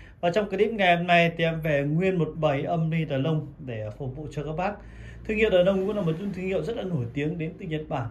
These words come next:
và những dòng này thì, ờ, ghép được rất là nhiều các loại loa, đặc biệt những dòng loa Mỹ, hoặc các bác chơi những dòng loa Nhật như Pioneer hoặc là Sensor, hoặc là Onkyo, đánh những dòng âm ni đàn lông này rất là hay.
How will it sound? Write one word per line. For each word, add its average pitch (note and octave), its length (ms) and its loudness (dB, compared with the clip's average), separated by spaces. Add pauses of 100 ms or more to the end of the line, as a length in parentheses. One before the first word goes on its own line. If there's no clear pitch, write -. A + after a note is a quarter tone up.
(100)
và C#3 80 -8
những D#3+ 140 -6
dòng F3 160 -6
này B2+ 260 -2
thì, B2+ 120 -4
ờ, A#2 240 -4
ghép F3+ 200 -6
được D#3 60 -6
rất C3 160 -10
là E3+ 60 -6
nhiều C3 260 -2
các E3 80 -10
loại D#3 160 -4
loa, C#3 340 -6
đặc C3+ 220 -4
biệt D3+ 240 0
những D3 120 -10
dòng A#2 420 -6
loa C#3 220 -6
Mỹ, G#3 360 -6 (440)
hoặc - 120 -4
các D3 80 -2
bác F3+ 180 0
chơi E3 180 0
những D#3 120 -2
dòng D3 200 -2
loa C3+ 80 0
Nhật C#3 160 -2 (100)
như C3+ 400 2
Pioneer C#3+ 460 0
hoặc B2+ 240 -4
là G#2+ 60 -10
Sensor, C3+ 380 -12 (360)
hoặc B2 200 -6
là A#2+ 80 -6
Onkyo, D3+ 540 0 (200)
đánh C3+ 180 -2
những - 100 -6
dòng C#3 240 -4
âm C#3 140 -4
ni C#3 100 0
đàn C3 180 -4
lông C3 160 -2
này A#2 80 -2
rất F#3 160 -6
là D#3+ 80 -4
hay. D3 280 -2